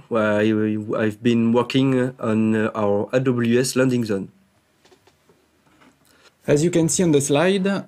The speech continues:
Speaker 2: eVoyager S N C F is the S N C F Group's digital partner. S N C F is the French national railway company. eVoyager S N C F operates on its own or for S N C F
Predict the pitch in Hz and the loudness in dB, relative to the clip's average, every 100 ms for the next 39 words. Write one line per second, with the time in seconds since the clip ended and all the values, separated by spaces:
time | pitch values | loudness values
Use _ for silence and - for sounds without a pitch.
0 | - 139 127 - 151 160 160 160 156 139 | -6 -2 -2 0 2 2 2 0 -2 0
1 | 135 131 151 170 175 - - 143 139 127 | -2 0 -2 -2 -6 -18 -4 -4 -2 0
2 | 131 127 131 143 135 135 - 143 147 - | 0 2 0 0 -2 -4 -2 -2 -2 -8
3 | - 139 156 - 127 123 139 135 131 131 | -4 -2 -2 -6 -6 -2 -2 0 -2 -2
4 | 127 117 113 - _ _ _ _ _ _ | -2 -4 -8 -12 _ _ _ _ _ _
5 | - 123 123 117 - 156 160 139 123 127 | -6 -4 -2 -2 0 0 0 -4 -2 -2
6 | 113 - 151 151 - 143 143 139 139 131 | -2 -2 -2 -2 -2 -4 -2 -2 0 0
7 | 131 135 139 139 139 127 127 107 - _ | 0 0 0 -2 -2 -4 -4 -6 -10 _
8 | _ _ _ _ - - - - _ _ | _ _ _ _ -20 -20 -20 -20 _ _
9 | 131 131 135 131 135 127 120 113 135 147 | 0 2 0 0 -2 -2 -4 -4 -2 -2
10 | 151 120 127 131 135 135 120 113 - - | -2 -2 0 0 -2 -4 -6 -6 -10 -4
11 | 143 160 175 160 127 123 120 113 120 123 | -2 -2 -4 -4 -8 -8 -6 -6 -6 -6
12 | 117 117 - 147 156 - | -6 -4 -2 -4 -4 -16